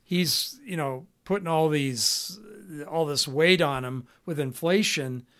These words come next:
you know, to try to pay for things. And maybe that's why they're striking. Maybe that's why they're <laughs> saying they need forty percent more to keep up with inflation,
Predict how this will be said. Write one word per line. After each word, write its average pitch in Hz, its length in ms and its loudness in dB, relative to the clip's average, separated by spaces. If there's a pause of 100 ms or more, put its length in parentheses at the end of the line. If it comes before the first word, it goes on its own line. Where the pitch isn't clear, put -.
(460)
you 175 60 -8
know, 151 140 -4
to 139 100 -6
try 156 260 2
to 143 80 2
pay 160 240 0
for 165 160 -6
things. 127 580 -4 (120)
And 127 500 -10 (300)
maybe 180 220 2
that's 254 240 2
why 226 100 2
they're 202 140 0
striking. 147 640 -4 (320)
Maybe 190 220 4
that's 220 220 6
why 202 140 6
they're 165 120 0
<laughs> - 0 -
saying 170 580 0 (300)
they 202 140 4
need 180 220 2
forty 175 300 0
percent 160 480 -2
more 180 240 4
to 151 100 0
keep 170 300 -2
up 170 180 -2
with 151 140 -4
inflation, 135 760 -6